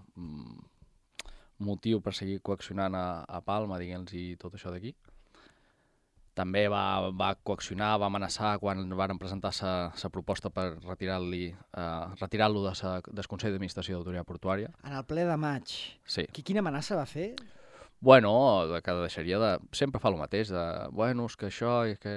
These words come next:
Speaker 1: tal, i és que, eh, jo he donat molt, jo he aconseguit, he aconseguit», i es, i es, i el seu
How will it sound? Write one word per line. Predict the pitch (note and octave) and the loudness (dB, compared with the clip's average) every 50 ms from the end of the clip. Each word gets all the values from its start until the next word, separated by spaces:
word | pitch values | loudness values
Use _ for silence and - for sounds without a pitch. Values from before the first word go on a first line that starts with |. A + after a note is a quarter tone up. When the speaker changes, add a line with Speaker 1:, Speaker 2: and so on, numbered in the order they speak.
| G#2 - | -6 -6
Speaker 1:
tal, | - A#2+ B2 B2 A#2+ A#2 | -6 -4 -4 -4 -4 -6
i | A2 - | -8 -10
és | - | -10
que, | - G2+ G2 G2 F#2 - _ _ - - - _ _ _ - - - _ - | -10 -10 -8 -10 -10 -12 _ _ -18 -18 -18 _ _ _ -20 -20 -20 _ -6
eh, | G#2+ G2 G2 F#2+ F#2+ F#2 F2+ F2 F2 - - - - - - - - - G2 F#2+ F#2+ F2+ F2 | -2 0 0 0 0 0 -2 -4 -6 -8 -12 -14 -16 -18 -20 -20 -20 -16 -14 -12 -12 -10 -6
jo | G2 F#2 F#2+ | -6 -4 -4
he | F#2+ F#2+ F#2 | -4 -4 -6
donat | G2 F#2 F2+ F2+ F2+ | -6 -6 -6 -6 -4
molt, | G2 G#2 A2 A#2 B2 B2+ B2+ B2 A#2+ A#2 G#2+ G2+ | -4 -2 0 0 0 2 0 0 -2 -4 -4 -4
jo | G#2 G#2 G2+ G2 G2 G2 G2 G2 G2 F#2+ F#2 F#2 F2+ - - - _ - - - | -4 -2 -2 -2 -2 -2 -2 -2 -4 -6 -8 -10 -14 -18 -20 -20 _ -20 -18 -18
he | F2 _ | -12 _
aconseguit, | - G#2 F#2 - - F#2 F#2+ A2+ B2 B2+ B2+ - | -6 -6 -4 -4 -4 -2 0 2 2 2 2 0
he | G2+ F#2+ | -2 -4
aconseguit», | - - G2 F2 - - F#2+ G#2 A2+ A#2+ A#2+ - _ _ - - - - - - - - _ _ _ | -4 -6 -8 -8 -8 -8 -6 -4 -4 -4 -4 -8 _ _ -20 -20 -20 -20 -20 -20 -20 -20 _ _ _
i | - G#2 F#2+ F#2 F#2+ | -10 -8 -4 -4 -4
es, | F2+ F#2 F2+ - - - - - - - - | -4 -4 -6 -10 -8 -8 -8 -8 -8 -10 -12
i | - F#2 F2 D#2+ E2+ | -12 -10 -6 -6 -4
es, | - - - _ - | -4 -6 -8 _ -8
i | - F#2 | -8 -6
el | F2+ | -6
seu | - - - - - - F#2+ F#2 | -6 -8 -10 -10 -6 -4 -4 -4